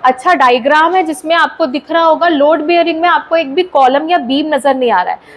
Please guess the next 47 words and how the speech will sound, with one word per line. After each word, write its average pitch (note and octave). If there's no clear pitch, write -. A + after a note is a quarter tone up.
जो C#4+
diagram C#4
जिनके D#4+
पास D#4
है D#4+
वो D#4
देखे D4
notes D#4
में, F4
जिनके D4+
पास D4
नहीं C#4+
वो E4+
यहाँ A#3+
देखे। G3
दिख G#3
रहा F4
होगा F4+
आपको F4+
एक C#4+
भी E4+
beam D4
और E4+
कॉलम D4+
नहीं E4
है, F4+
direct C4
wall C#4
खड़ी E4
की D#4
गई E4
है। F#4
Wall D4+
के F4+
नीचे F4+
एक F4+
foundation C#4
है G4
ground B3+
level G#3+
से, A3
Foundation C4
आपको D#4+
नज़र C#4+
नहीं E4+
आती D#4+
है, A4+